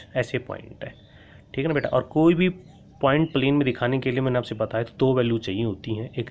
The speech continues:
एक्स और दूसरी वाई की। तो पहली पॉइंट जो उधर गया वो मैंने लिख लिया है। कहता है कि बी पॉइंट के कोऑर्डिनेट बताओ। तो देखो ये आपका बी पॉइंट रहा, समझना भाई, ये आपका बी रहा।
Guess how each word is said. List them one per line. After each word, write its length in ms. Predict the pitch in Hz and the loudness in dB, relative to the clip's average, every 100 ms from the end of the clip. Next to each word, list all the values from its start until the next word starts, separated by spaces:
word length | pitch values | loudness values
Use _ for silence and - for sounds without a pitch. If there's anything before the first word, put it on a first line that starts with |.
| - | -4
एक्स 180 | 135 98 | -4 -4
और 100 | 98 | -4
दूसरी 420 | 101 95 127 220 - - - - | -6 -4 -4 -4 -8 -20 -20 -4
वाई 180 | 107 85 | -2 -2
की। 200 | - - - - - - - - - | -8 -16 -18 -20 -20 -20 -20 -20 0
तो 320 | 208 226 226 - - - - - - | 4 6 4 0 -8 -20 -20 -20 -4
पहली 260 | 117 131 180 | 0 2 2
पॉइंट 320 | 180 175 160 | 4 4 6
जो 140 | 165 | 6
उधर 220 | 143 135 135 | 6 6 4
गया 260 | 110 143 - - 139 | 4 2 -2 -6 0
वो 80 | |
मैंने 180 | 131 123 | 2 2
लिख 160 | 135 127 | 0 0
लिया 220 | 120 113 | 0 0
है। 140 | 107 - - - - | -2 -8 -18 -16 -2
कहता 220 | 131 170 | 0 2
है 60 | 170 | 2
कि 140 | 180 | 0
बी 260 | 139 135 185 | 0 0 2
पॉइंट 300 | 175 156 151 | 2 2 2
के 100 | 160 | 2
कोऑर्डिनेट 460 | 135 123 117 104 | 2 4 2 0
बताओ। 340 | 95 - 98 - - - - - - | -2 -4 -6 -8 -16 -20 -20 -20 -6
तो 80 | 143 | 0
देखो 360 | 160 180 156 - - - - - | 2 4 0 -2 -14 -16 -20 -10
ये 260 | 127 123 165 | -2 4 8
आपका 280 | 151 143 143 | 6 4 2
बी 120 | 117 | 2
पॉइंट 260 | 107 101 95 | 2 0 0
रहा, 80 | 95 | 0
समझना 400 | 156 156 165 147 | 2 2 2 0
भाई, 220 | 92 90 - - | -2 -8 -16 -10
ये 120 | 123 | -2
आपका 220 | 120 - 147 | -2 2 0
बी 260 | 113 92 | 0 -4
रहा। 200 | - - | -6 -10